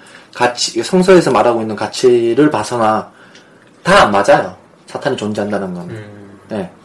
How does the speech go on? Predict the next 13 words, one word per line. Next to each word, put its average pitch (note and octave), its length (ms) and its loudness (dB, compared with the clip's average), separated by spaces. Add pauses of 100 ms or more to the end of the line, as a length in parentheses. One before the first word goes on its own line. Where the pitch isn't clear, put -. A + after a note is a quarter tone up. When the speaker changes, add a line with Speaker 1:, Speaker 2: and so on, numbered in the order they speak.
(260)
Speaker 1:
그리고 F#3+ 260 6
또 F3+ 260 6 (320)
이 D#3 100 -2
단어라는, A#2+ 600 2
사탄이라는 D#3+ 440 0
단어의 A#2 380 -4
어떤 - 220 -6
발전 A#2+ 580 -2
상황도 C3 680 -2
그래-, G#2+ 260 -4
그렇고. - 440 -10
Speaker 2:
음. G2+ 500 -16
Speaker 1:
네. A2 240 -8